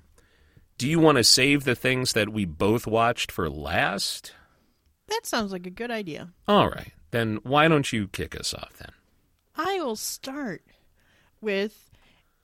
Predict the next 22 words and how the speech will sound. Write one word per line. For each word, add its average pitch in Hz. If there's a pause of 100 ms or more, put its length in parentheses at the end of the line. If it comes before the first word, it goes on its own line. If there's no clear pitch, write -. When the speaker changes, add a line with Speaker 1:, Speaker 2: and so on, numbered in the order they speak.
(160)
Speaker 2:
a 247
Korean 262
drama 160 (1120)
that 196
I 196
found 214
on 285 (120)
Hulu. 220 (560)
It 233
is 240
both 208
subtitled 269 (100)
and 247
dubbed 185
into 196
English, 151
so -
you 175
could 185
watch 175 (220)
either 196
or. 175